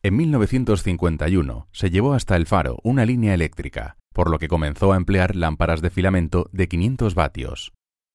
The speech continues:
También se instaló en el interior del edificio un grupo electrógeno como sistema de emergencia en caso de fallo en el fluido eléctrico. Se retiraron las pantallas y la máquina de rotación, pero se conservó la óptica original.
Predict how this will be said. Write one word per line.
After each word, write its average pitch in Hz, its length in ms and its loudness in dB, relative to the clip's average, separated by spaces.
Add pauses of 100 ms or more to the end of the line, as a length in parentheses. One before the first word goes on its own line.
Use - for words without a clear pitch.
(160)
También 101 460 0
se 107 140 -2
instaló 85 400 0
en 92 80 4
el 87 80 2
interior 90 380 2
del 85 120 0
edificio 92 640 -2
un 160 160 -4
grupo 123 320 2
electrógeno 80 720 -2 (140)
como 107 200 2
sistema 135 400 0
de 107 60 0
emergencia 78 680 -2 (140)
en 90 160 -2
caso 95 320 0
de 92 140 0
fallo 98 420 0
en 95 100 -4
el 90 140 2
fluido 123 360 0
eléctrico. 78 640 -4 (400)
Se - 180 0
retiraron 107 540 0
las 90 160 0
pantallas 87 540 0
y 107 60 -2
la 80 120 -2
máquina 80 380 -2
de 80 100 -2
rotación, 87 720 -2
pero 98 160 2
se 92 160 -2
conservó 90 600 -2
la 92 200 2
óptica 123 400 -2
original. 80 640 -2